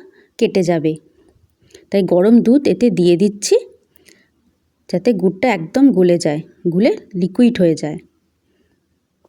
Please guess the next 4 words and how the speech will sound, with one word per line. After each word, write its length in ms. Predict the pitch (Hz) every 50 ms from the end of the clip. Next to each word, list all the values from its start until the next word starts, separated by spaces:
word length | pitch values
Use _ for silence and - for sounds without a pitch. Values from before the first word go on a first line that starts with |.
| _ _ _ _ _ _ _ _ _ _ _ _ _ _ _ _ _ _ _ _ _ _ _ _ - - _ - - - - _ -
ততক্ষণ 360 | 269 254 247 262 262 - 269 262
এটা 180 | 254 262 277 269 -
সেদ্ধ 240 | 262 214 185 190 - 254 262
হোক, 120 | 311 403